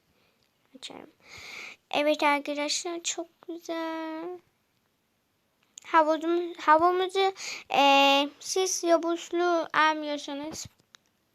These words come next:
alamayacaksınız. Bir de şurada şöyle var. Burada mangal var falan. E,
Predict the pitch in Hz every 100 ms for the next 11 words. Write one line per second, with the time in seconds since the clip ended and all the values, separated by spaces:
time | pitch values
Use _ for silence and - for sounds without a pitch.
0 | _ - 262 262 247 233 226 - 254 311
1 | - - - - _ 349 320 359 339 294
2 | 254 262 285 - - _ _ - - 127
3 | - 320 349 330 311 311 311 311 320 _
4 | _ _ - - _ _ _ _ _ -
5 | 359 285 285 294 302 311 320 330 320 330
6 | 339 349 349 359 - - - - - -
7 | - -